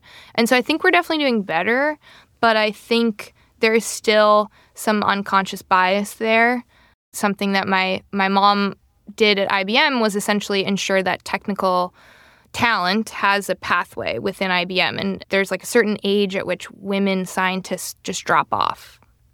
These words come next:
And I think we still see that across every company today. And so making sure that there is a pathway for technical leaders that are women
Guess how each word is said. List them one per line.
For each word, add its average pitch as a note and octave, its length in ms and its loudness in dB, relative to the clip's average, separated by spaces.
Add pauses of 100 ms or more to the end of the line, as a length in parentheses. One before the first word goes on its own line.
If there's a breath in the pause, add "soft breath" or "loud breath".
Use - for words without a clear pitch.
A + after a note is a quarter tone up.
(120)
And F#3+ 440 -2
I G#3 80 -4
think B3 180 2
we B3 100 2
still G#3+ 280 2
see G#3 180 -2
that F3+ 280 0
across F#3 680 0
every G3 240 -2
company F#3+ 400 -8
today. G3+ 320 0
And F3+ 100 -8
so F3+ 340 -2 (300 loud breath)
making A3+ 360 2
sure G#3 260 0
that G3+ 160 -2
there - 240 0
is G#3 500 0 (320 soft breath)
a - 60 -12
pathway F#3+ 720 -2
for F#3 580 -2 (540 soft breath)
technical G#3 500 -2
leaders G3+ 600 2
that G3 180 0
are F#3 100 4
women G3+ 560 0